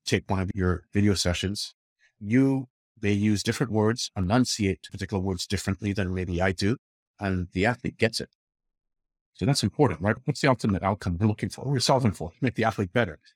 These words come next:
You found a way to use certain words and it worked. I think it's good exposure for our athletes, and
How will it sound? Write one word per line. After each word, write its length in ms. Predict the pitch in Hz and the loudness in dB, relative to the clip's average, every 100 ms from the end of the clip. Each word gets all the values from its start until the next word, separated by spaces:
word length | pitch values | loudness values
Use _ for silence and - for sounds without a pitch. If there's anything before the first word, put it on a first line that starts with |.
| _ | _
You 80 | 107 | -4
found 260 | - 104 | 2 2
a 40 | 98 | 2
way 180 | 98 95 | 0 0
to 300 | 104 92 85 _ _ | 0 -2 -4 _ _
use 180 | 95 95 | -2 0
certain 260 | - - | -2 0
words 240 | 92 101 101 | 2 2 0
and 100 | 95 | -4
it 80 | 113 | 0
worked. 300 | 143 - _ _ _ _ | -2 -2 _ _ _ _
I 100 | - | -10
think 200 | 101 104 | -6 -6
it's 120 | 92 - | -6 -4
good 120 | 98 | -4
exposure 400 | - - 95 101 | -2 0 0 0
for 180 | - 98 | 2 4
our 40 | |
athletes, 520 | 101 107 120 160 - | 4 2 -4 -4 -4
and 260 | 98 98 | -4 -4